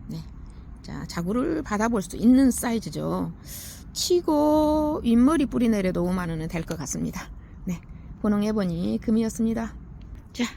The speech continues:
이 아이는 킹크랩입니다. 네, 아, 예, 작지만 돌기가 발달되고요. 단도 좋습니다.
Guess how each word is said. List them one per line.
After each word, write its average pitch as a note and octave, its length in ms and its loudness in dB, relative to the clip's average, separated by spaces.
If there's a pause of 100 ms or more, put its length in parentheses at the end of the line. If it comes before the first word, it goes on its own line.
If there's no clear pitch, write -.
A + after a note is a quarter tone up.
이 C4+ 120 6
아이는 A#3 420 6
킹크랩입니다. C#4 1000 4 (460)
네, F3 240 0 (500)
아, F#3+ 640 -2
예, G3 340 0
작지만 B3 800 6
돌기가 G3+ 800 4
발달되고요. G3+ 1040 4 (720)
단도 A#3+ 320 12
좋습니다. B3 560 8